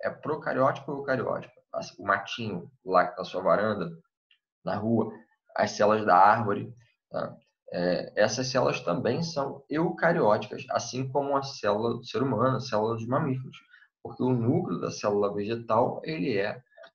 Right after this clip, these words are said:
é bem definido, né? A gente tem um núcleo com o D N A todo armazenadinho ali lá de dentro. Já as bactérias não, né? As bactérias podem ser seres unicelulares, você tem no seu corpo, no seu nariz, na sua pele, você tem uma, um intestino,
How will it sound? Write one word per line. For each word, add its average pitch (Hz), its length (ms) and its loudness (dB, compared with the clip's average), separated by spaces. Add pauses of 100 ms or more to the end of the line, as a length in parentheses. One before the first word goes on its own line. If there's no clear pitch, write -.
(120)
é 101 280 0
bem 101 320 -2
definido, 107 640 -4
né? 95 80 0
A 113 120 0
gente 117 140 -8
tem 98 140 -6
um 110 80 0
núcleo 110 480 -4
com 104 300 0
o 92 140 -6
D 87 200 0
N 101 160 -2
A 87 160 0
todo - 180 -2
armazenadinho 98 640 2
ali 98 120 -2
lá 95 160 2
de 131 160 -6
dentro. 98 240 -4 (480)
Já 123 160 6
as 202 120 2
bactérias 135 520 4
não, 120 260 2
né? 95 100 -2
As 98 80 -2
bactérias 123 380 2
podem 135 180 -2
ser - 120 -12
seres 120 280 -4
unicelulares, 127 720 4 (420)
você - 200 -14
tem 110 260 -2
no 92 80 -4
seu 117 260 -2
corpo, 120 380 0
no 85 100 -6
seu 104 120 -8
nariz, 104 320 2
na 95 80 -6
sua - 180 -8
pele, 107 340 2
você - 80 -14
tem - 120 -6
uma, 110 420 -4 (400)
um 92 80 -10
intestino, 107 640 -4